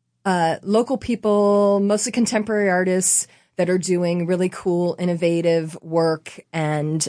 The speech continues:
um, we want to get those out to the public and, and have people come and see them, and most importantly, buy their work and support local artists. Uh, it's such a great driver for the community, and, um, it's, it's just a fun thing to go out and see, too.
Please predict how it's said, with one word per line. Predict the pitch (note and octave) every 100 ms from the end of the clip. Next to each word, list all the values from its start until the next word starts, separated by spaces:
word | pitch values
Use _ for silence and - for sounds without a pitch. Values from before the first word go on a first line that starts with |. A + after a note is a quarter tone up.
| -
um, | D3+ D3 C#3+ D3+ - _ _ _ _ _ _
we | F3+
want | E3+ F#3+
to |
get | F#3+ G3
those | G3
out | G3+ G3+
to | G3
the |
public | C4 D#4 G3+ D#3 -
and, | D#3 D3+ D3+
and | E3 D#3+
have | F3
people | - G3
come | D#3 G3 F3 E3
and | D3
see | - D#4
them, | D4 C4+ C4 B3 A#3+
and | - E3 D#3 D#3
most | D#3+ -
importantly, | - F#3+ E3
buy | D#3+ F#3+ C#4+
their | D4
work | C#4 C4 B3 B3 - - - - -
and | D#3+
support | - E3 C#4+ C4+
local | A#3+ A#3 A#3
artists. | G#3 G3+ G3 F#3+ - - -
Uh, | D#3+ D3+ D3+ -
it's | E3+
such | - G3 -
a |
great | F#3+ D#3 E3 E3+ D#3+ - - - _ - -
driver | E3+ D#3+ D#3+ E3
for | -
the | D#3+
community, | - F#3+ G#3+ A3 G#3 G3 F#3+ F#3+ - _ _ _ -
and, | E3 D#3 D3+ D3+ D3+ -
um, | E3 D3+ C#3+ C#3 C#3+ - _ _ _ _ -
it's, | F3 - -
it's | F3
just | - G3 -
a |
fun | - G#3+
thing | G#3+ A3
to |
go | F#3+
out | G3 F#3+
and | E3
see, | - G#3 C#3+
too. | - G3+ C#3+